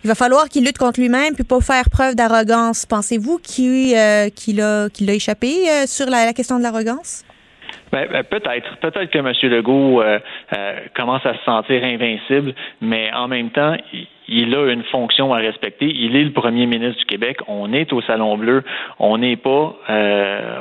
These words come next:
Speaker 2: on n'est pas deux chums dans une taverne, là, à se lancer des insultes, euh, à gauche, à droite. Euh, on est au Salon Bleu, on est tous là pour défendre l'intérêt de nos commettants, de nos concitoyens, des Québécois. Et Monsieur Arcan a absolument rien fait de mal aujourd'hui.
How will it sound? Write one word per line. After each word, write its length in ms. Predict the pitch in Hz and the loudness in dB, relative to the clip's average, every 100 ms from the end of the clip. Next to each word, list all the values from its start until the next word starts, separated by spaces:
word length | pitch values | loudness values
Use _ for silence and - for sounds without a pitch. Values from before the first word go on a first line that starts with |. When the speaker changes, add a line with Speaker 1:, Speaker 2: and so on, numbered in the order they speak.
| - | -8
Speaker 2:
on 140 | 101 | -2
n'est 140 | 110 113 | -2 0
pas 160 | 151 | 0
deux 200 | 127 123 | 2 2
chums 260 | 113 139 135 | 2 -2 -2
dans 160 | 120 | 0
une 200 | 117 113 | 0 -4
taverne, 500 | 110 107 117 139 139 | -4 -4 0 -2 0
là, 180 | 120 135 - - | 0 -2 -4 -10
à 100 | 104 | -8
se 100 | 95 113 | -4 -2
lancer 240 | 101 - | -2 -2
des 160 | 117 110 | -2 0
insultes, 460 | 110 98 131 127 117 | -2 -2 -2 -2 -2
euh, 240 | 107 104 | 0 0
à 60 | 104 | 0
gauche, 220 | 113 117 | 0 0
à 100 | 101 | -2
droite. 320 | 98 113 139 - - - - | 0 0 -2 -6 -14 -14 -8
Euh, 180 | 92 98 - _ _ _ _ - | -4 -4 -6 _ _ _ _ 0
on 240 | 117 113 | 2 4
est 220 | 123 135 120 | 2 -2 -4
au 80 | |
Salon 380 | 107 127 120 110 | -4 -2 0 0
Bleu, 180 | 107 127 | 2 2
on 180 | 113 110 | 2 2
est 140 | 113 | 0
tous 160 | - 127 - | 0 0 0
là 100 | 127 | -2
pour 260 | 113 107 | -2 -2
défendre 600 | 104 117 104 123 131 123 | -2 -6 -4 -2 -2 -2
l'intérêt 540 | 110 110 113 107 117 120 | -2 -2 -2 0 0 0
de 140 | 110 | 0
nos 180 | 107 104 | -2 -4
commettants, 480 | 131 117 104 117 123 | -4 -4 -2 -2 -2
de 100 | 104 | -4
nos 140 | 104 | -2
concitoyens, 640 | 117 117 - - 101 117 | 0 -2 -2 -4 -2 -2
des 180 | 120 107 | 0 -2
Québécois. 600 | - 135 107 - 113 131 - - - - | -2 -4 -4 -2 -2 -2 -6 -14 -14 -8
Et 300 | 117 107 101 | -6 -4 -6
Monsieur 360 | 113 107 139 123 | -2 0 2 0
Arcan 340 | 110 135 143 - | -2 -4 -4 -2
a 220 | 113 165 | -2 -2
absolument 720 | - 123 - 170 151 143 147 147 117 | -4 -8 -4 -2 -2 0 -2 -2 -6
rien 320 | 127 120 180 175 | -6 -4 -4 -2
fait 100 | 131 | -4
de 60 | 123 | -2
mal 240 | 123 123 | -2 0
aujourd'hui. 560 | 117 113 107 107 131 | -2 0 -2 -2 -2